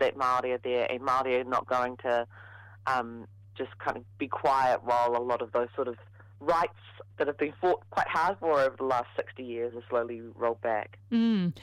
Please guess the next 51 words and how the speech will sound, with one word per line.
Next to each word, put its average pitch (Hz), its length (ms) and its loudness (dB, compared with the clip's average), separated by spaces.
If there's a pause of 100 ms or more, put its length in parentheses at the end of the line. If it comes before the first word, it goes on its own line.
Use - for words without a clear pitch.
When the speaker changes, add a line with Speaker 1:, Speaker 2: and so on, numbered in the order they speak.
(160)
Speaker 2:
I 233 60 2
want 320 100 2
to 359 60 2
get 359 160 0
into 349 240 0
your 285 160 2
impressions 226 520 2
of 175 200 -2
the, 175 260 2
of 175 160 -2
the 180 60 0
government 165 580 0
shortly, 170 480 2
but 202 320 0
before 240 640 0
we 214 160 4
do 170 300 2
that, 160 540 -2
do 254 120 2
you 294 180 4
think 311 480 0
that 240 280 0
the 202 60 0
government 165 500 0
has 180 140 0
perhaps - 440 -2
been 175 600 2
taken 190 380 2
aback 180 540 -2
by 165 180 0
this 156 280 -2
response? 156 640 -2
Do 202 120 2
you 180 80 4
think 196 160 2
they 185 80 2
were 175 120 2
expecting 262 880 2
this, 247 460 0
um, 190 580 0
I 180 120 2
guess, 180 320 0
s-, - 240 -4
strength 196 680 0
of 233 140 2
response 240 640 0
and 160 360 0
speed 202 380 2
of 254 140 0
response, 254 520 0
or 180 440 2